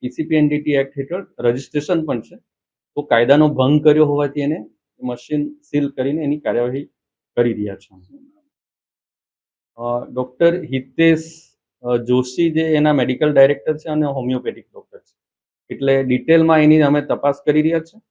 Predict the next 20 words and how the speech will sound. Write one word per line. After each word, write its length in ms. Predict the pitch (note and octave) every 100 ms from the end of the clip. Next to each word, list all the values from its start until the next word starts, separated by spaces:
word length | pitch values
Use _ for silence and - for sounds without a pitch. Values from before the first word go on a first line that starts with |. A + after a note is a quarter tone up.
| _ _ _ _ _ -
કે, 220 | B2+ B2 - -
અ, 340 | A#2 A2+ A2+ A2+
એમના 280 | A#2+ B2+ C#3
દ્વારા 560 | C#3+ C#3+ D3 C#3+ C#3+ -
સોનોગ્રાફી 540 | C3+ C#3+ C#3+ C#3 C3+
કરવામાં 380 | C3+ C#3+ C#3 C#3+
આવી 120 | C#3
રહી 140 | C#3+ D3
છે 200 | - D#3
કે 200 | D#3 C3
અન્ય 240 | A#2 B2
કોઈ 180 | B2 A#2
ડોક્ટર 340 | A2+ - A2
દ્વારા, 220 | G#2+ A#2 B2
એ 60 | C3+
બધી 200 | C#3 C3+
તપાસ 340 | C3 B2+ C3+ - _ _ _ A2
અત્યારે 280 | A2+ A#2+
ચાલુ 320 | B2+ G2+ G2+ G2
છે. 220 | _